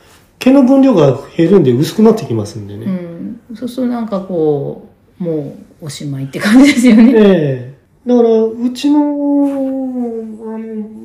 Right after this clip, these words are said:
Speaker 1: 僕の、えっと、義理の父が、あの、うんと、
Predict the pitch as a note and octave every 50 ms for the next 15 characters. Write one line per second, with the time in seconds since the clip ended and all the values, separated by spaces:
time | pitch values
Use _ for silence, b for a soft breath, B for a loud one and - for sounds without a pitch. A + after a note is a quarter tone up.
0 | A3 A3 G#3+ G#3+ A#3 - - F3+ E3 D#3 D3 C#3+ C#3 C3 B2+ B2+ B2+ B2 b b
1 | b b b b b - D3 C#3 D3 C#3+ F3 G#3 A#3+ A#3 A#3 A3+ A3+ - - -
2 | - G3 G#3 G#3+ G#3+ - _ _ _ _ _ _ _ _ _ - F3+ F3 E3+ E3+
3 | E3+ E3 E3 E3+ E3 D#3+ E3 E3 - _ _ _ _ _ - F3 E3 D3+ - -
4 | F#3 F3